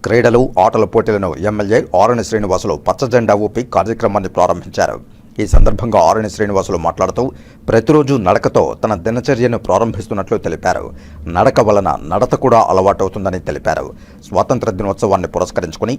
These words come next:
వాకర్స్కు ఆటలు, క్రీడల పోటీలు వాకర్స్ అసోసియేషన్ ద్వారా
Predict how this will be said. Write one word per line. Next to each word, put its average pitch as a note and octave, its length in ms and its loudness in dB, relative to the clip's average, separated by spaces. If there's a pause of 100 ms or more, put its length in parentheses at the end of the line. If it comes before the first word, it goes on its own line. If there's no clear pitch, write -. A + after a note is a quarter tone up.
(320)
వాకర్స్కు G#2 460 0 (240)
ఆటలు, A#2 280 0 (120)
క్రీడల G#2 380 0
పోటీలు G2+ 280 -2 (380)
వాకర్స్ A#2 380 2
అసోసియేషన్ G#2+ 580 2
ద్వారా F2 200 4